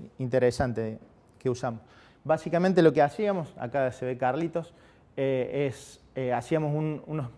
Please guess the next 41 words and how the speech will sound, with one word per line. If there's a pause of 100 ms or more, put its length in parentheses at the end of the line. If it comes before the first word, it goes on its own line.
unos
talleres
pequeñitos
con,
con
la, (300)
con
los
voluntarios
interesados,
le, (400)
nos
poníamos
de
acuerdo
en,
en
los
protocolos
de
colecta
de, (280)
de
la, (1500)
de
la,
de
la
información, (540)
eh,
de
presencia
básicamente, (260)
y
lo
que
le
pedíamos
que
recolectaran
eran,